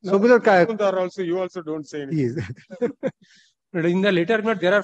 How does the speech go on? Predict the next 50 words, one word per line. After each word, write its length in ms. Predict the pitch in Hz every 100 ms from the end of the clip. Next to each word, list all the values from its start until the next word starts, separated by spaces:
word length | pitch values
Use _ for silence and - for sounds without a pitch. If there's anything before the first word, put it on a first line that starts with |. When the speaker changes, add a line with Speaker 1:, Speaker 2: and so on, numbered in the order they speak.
| -
Speaker 3:
five 240 | 185 208 190
police 220 | 180 180
stations 340 | 196 233 196
indicated 480 | 180 185 202 220 170
where 160 | 196 180
from 180 | 214
these 160 | 180 175
not 180 | 180 185
arms 240 | 175 175
are 80 | 190
not 180 | 185 180
Speaker 2:
All 140 | 127 131
Speaker 3:
being 80 |
Speaker 2:
right, 100 | -
Speaker 3:
filtered 300 | 180 175 196
Speaker 2:
come. 140 | 170 170
Speaker 3:
into 120 | 202 _ -
Speaker 2:
In 120 | 147
these 100 | 147
Speaker 3:
area. 240 | 175 170 220
Speaker 2:
writ 80 | 180
petitions, 340 | 165 160 160
Speaker 3:
Kindly 180 | 196 240
direct 320 | 190 208 226
not 120 | 240
the 80 | 233
central 320 | - 202 247
paramilitary 520 | 208 196 208 214 202 202
force, 140 | 214
Speaker 2:
the, 80 | 131
Speaker 3:
at 60 | 123
Speaker 2:
the 40 |
Speaker 3:
least 140 | 196 -
to 80 | 139
take 140 | 170
charge 180 | 180 170
Speaker 2:
petitioner 200 | 160 151
Speaker 3:
of 40 | 135
the 60 |
Speaker 2:
has 80 | 135
Speaker 3:
case. 240 | 151 143
Speaker 2:
highlighted 180 | 143 117 - _ _ _ _ _ _ _
certain 280 | 147 139 139
incidents 580 | 135 143 170 160 160 -
which, 300 | 139 - - _ _ _ -
according 360 | - 165 175
Speaker 1:
Okay. 60 | 170
Speaker 2:
to 60 | 156
the 100 | 143
petitioner, 540 | 139 143 - 151